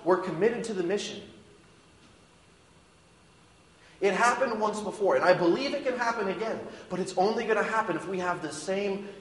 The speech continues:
kind of tenacity and commitment and dedication to the mission. For them, the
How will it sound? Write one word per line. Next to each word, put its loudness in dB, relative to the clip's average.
kind 0
of -2
tenacity -2
and -10
commitment -4
and -8
dedication 0
to -8
the -6
mission. -8
For 2
them, 6
the -4